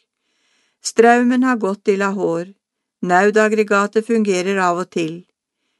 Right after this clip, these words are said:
I trettisju glovarme grader og høg luftfukt sveitar Moraline seg gjennom intervjuet medan lyset går på og av. Luftanlegget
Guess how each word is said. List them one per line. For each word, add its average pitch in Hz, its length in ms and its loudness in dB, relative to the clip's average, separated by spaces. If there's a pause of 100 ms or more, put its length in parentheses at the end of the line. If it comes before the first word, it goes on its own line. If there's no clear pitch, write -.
(120)
I 185 80 -4
trettisju 214 760 0
glovarme 196 600 0
grader 175 600 0
og 180 160 -6
høg 202 320 2
luftfukt 185 680 -6 (100)
sveitar 202 560 0
Moraline 202 640 0
seg 185 220 -4
gjennom 175 360 -4
intervjuet 185 760 -2 (480)
medan 202 280 2
lyset 190 440 -2
går 170 260 0
på 196 180 2 (220)
og 208 220 -6
av. 165 380 -2 (840)
Luftanlegget 202 1040 0